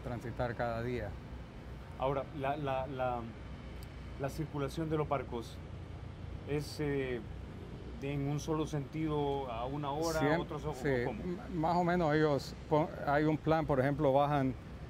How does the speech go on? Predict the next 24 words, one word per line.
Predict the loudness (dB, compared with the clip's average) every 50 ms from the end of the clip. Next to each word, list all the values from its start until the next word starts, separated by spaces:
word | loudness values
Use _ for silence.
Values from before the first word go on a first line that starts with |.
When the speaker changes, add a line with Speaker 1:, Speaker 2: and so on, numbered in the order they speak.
| -8 0 2
Speaker 1:
bajan | 4 4 6 4 4 2 2
siete | 0 2 2 2 2 4 4 4
barcos | 4 4 4 4 2 0 0 0 0 0
de | 0 0
Gatún | 0 0 0 0 0 2 2 2 2
hacia | 0 0 0 -2
el | -2 -2
Océano | -2 -2 0 0 2 2 2 2 2 0 0 -2 -4
Pacífico, | -4 -4 0 0 0 0 0 -2 0 2 2 2 2 0 -4 -10 -10 -10 -10 -10 -10 -12 -12 -12 -10 -10 -10
suben, | -8 -2 2 4 4 6 6 6 6 4 4 2 2 2
después | 2 2 4 2 2 2 4 4
hacen | 4 4 4 2 2 2 4
una | 4 4 4 2 2 0 2
maniobra | 2 4 4 4 4 4 6 6 6 6 4 4
que | 2 0
se | 0 0
llama | 2 2 2 4 2 2
turnaround, | 2 2 2 2 4 4 2 2 2 2 2 0 0 -2
que | -2 -2
es | 0
para | 2 2 2 2 2
arreglar | 0 0 0 0 0 2 2 2
los | 2 2
niveles, | 2 2 2 2 2 2 0 -2